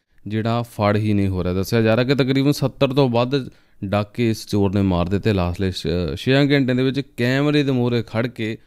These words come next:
ਕੈਮਰੇ ਵਾਲਿਆਂ ਨੂੰ ਸਤਿ ਸ੍ਰੀ ਅਕਾਲ ਬੁਲਾ ਕੇ ਜਾਂਦਾ, ਕੈਮਰਿਆਂ ਨੂੰ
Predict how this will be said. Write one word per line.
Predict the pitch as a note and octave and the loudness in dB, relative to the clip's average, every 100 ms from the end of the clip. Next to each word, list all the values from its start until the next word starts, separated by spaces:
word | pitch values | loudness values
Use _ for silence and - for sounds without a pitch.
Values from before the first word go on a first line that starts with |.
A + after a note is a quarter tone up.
| _ _ _ | _ _ _
ਕੈਮਰੇ | - G2 G2+ G#2+ | -6 -2 0 0
ਵਾਲਿਆਂ | F#2+ F2+ F2+ | 0 -2 -2
ਨੂੰ | F#2 G2+ | -2 -4
ਸਤਿ | - A#2 | -4 -6
ਸ੍ਰੀ | - D3 | -2 -2
ਅਕਾਲ | A#2+ G2+ | 0 -2
ਬੁਲਾ | F2 F2 | -2 -4
ਕੇ | - F2+ | -4 -4
ਜਾਂਦਾ, | F2+ F2+ G#2+ | -2 -2 -2
ਕੈਮਰਿਆਂ | - F2+ F2 F2 | -2 -4 -4 -6
ਨੂੰ | F#2 D#3 | -6 -6